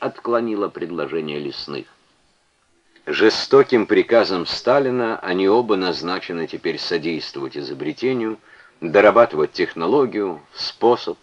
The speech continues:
который они отрицали. Слава богу, он, Челышев, в это не впутался и ничего не желает знать про это дело.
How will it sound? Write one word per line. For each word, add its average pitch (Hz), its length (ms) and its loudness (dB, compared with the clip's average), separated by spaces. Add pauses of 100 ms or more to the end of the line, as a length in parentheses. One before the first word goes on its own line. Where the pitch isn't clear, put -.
(120)
который 76 360 -6
они 69 160 -12
отрицали. 62 640 -8 (1700)
Слава 107 380 0
богу, 82 300 6
он, 82 200 2
Челышев, 73 560 -2 (680)
в 65 100 -8
это 73 220 -2
не 67 100 -6
впутался - 720 -8 (640)
и 170 160 2
ничего 131 380 0
не 101 100 0
желает 80 380 -2
знать 64 400 -10
про 60 160 -8
это 60 180 -8
дело. 55 320 -10